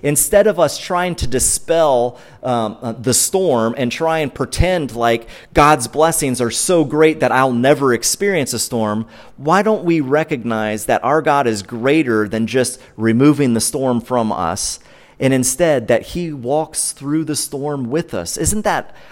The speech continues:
uh, to me, that's better, because I don't want the hardships to be taken away.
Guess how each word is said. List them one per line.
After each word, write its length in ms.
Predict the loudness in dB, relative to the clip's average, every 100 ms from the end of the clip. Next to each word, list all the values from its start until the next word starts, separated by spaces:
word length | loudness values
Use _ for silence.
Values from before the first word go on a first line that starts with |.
| -8
uh, 100 | -8
to 200 | 0 2
me, 260 | 2 0 2
that's 240 | 2 0
better, 600 | -2 0 0 0 -4 -8 -20 _ _ _
because 300 | 0 2 0 0
I 140 | 2
don't 280 | 2 2 -2
want 460 | 0 2 0 -4 -16 -20 _ _ _ 0
the 100 | 0
hardships 720 | 2 4 4 2 -2 -2 -4
to 120 | -6 -4
be 140 | -4
taken 340 | -2 -2 -2
away. 600 | -4 -2 -2 -2 -4 -8